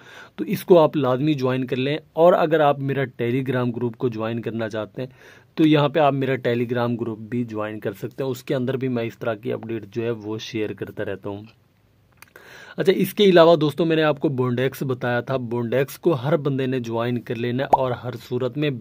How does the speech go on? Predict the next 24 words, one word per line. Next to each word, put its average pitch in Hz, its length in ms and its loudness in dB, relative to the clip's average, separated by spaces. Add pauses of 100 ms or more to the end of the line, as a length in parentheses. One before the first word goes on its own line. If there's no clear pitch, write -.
Beelove 165 420 4
और 151 260 -2
Bondex 123 500 -4
को, 131 180 -10 (360)
ये 165 180 10
दो 160 240 6
ऐसे 160 340 2
प्रोजेक्ट 139 480 -2
हैं, 156 100 2
जैसे 175 240 0
मैंने 165 180 2
आपको 156 260 2 (160)
पाई 127 180 2
नेटवर्क 131 420 -2
दिया 123 220 0
था 123 140 -2 (440)
कि 170 80 0
पाई 143 300 2
के 170 100 4
ऊपर 160 160 4
अपनी 156 280 2
माइनिंग 143 400 2
कर 143 120 0
लें 127 200 -2